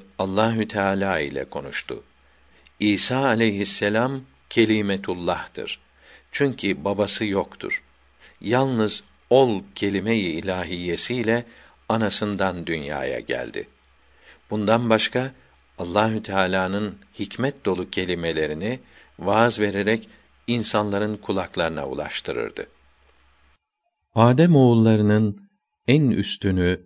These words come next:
en şereflisi, en kıymetlisi ve mahlukların yaratılmasına sebep olan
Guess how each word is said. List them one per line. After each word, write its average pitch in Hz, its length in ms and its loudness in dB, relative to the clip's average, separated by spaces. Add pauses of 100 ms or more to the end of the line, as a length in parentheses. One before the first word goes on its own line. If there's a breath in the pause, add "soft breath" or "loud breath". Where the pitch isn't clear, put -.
(180)
en 131 220 4
şereflisi, 87 960 0 (460 soft breath)
en 135 200 6
kıymetlisi 95 960 2 (680 loud breath)
ve 92 180 4
mahlukların 98 720 4
yaratılmasına 98 880 2
sebep 92 360 2
olan 90 440 0